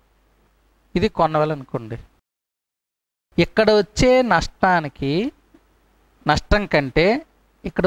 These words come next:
వచ్చే లాభం ఇరవై శాతం ఎక్కువ. అంటే ఇక్కడ వచ్చే నష్టం వంద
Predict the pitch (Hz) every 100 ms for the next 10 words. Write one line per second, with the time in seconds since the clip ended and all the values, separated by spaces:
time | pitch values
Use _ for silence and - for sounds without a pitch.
0 | 185 - 233 226 170 160 165 247 - _
1 | _ _ 233 175 208 247 - 175 - 214
2 | 180 - - 135 147 151 127 - _ _
3 | _ _ _ _ _ _ 190 208 208 202
4 | - 247 247 208 185 - 233 185 175